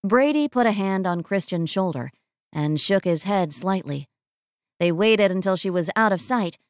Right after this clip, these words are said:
and then Christian whispered, "Are you scared of her?" One side of Brady's mouth quirked up.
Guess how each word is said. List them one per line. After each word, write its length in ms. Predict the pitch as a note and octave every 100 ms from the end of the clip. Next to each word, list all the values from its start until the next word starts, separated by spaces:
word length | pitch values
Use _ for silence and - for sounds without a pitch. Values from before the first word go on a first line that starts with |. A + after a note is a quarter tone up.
| _ _ _
and 120 | F#3+
then 180 | G3 G3+
Christian 440 | - A#3 - G#3+ G3+
whispered, 420 | G#3 - G#3 G3 _ _ _ _ _ _ _ _
"Are 160 | C#3+ D3
you 240 | D3 C4+
scared 460 | - - B2+ B2 D#3+
of 100 | G3+
her?" 220 | B3+ - _ _ _ _ _ _ _ _ _ _ _
One 280 | G#3+ C#4+ D#4
side 320 | C#4+ A#3+ A3
of 140 | F#3+ C#3+
Brady's 440 | F#3 G3 F3+ D3+
mouth 340 | F3+ F3 D#3
quirked 340 | - F3 D#3 F3+
up. 240 | C3 -